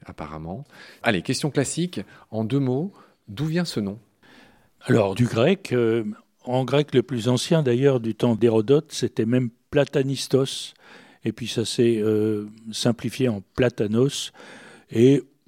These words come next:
Speaker 2: c'est perçu comme un dérivé de l'adjectif platus, qui veut dire large et plat,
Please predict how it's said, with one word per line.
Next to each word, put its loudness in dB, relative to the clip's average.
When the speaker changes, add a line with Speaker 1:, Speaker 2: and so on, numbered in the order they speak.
Speaker 2:
c'est 2
perçu 0
comme 0
un -2
dérivé 4
de -4
l'adjectif -6
platus, -4
qui -6
veut -2
dire -6
large 0
et -8
plat, -8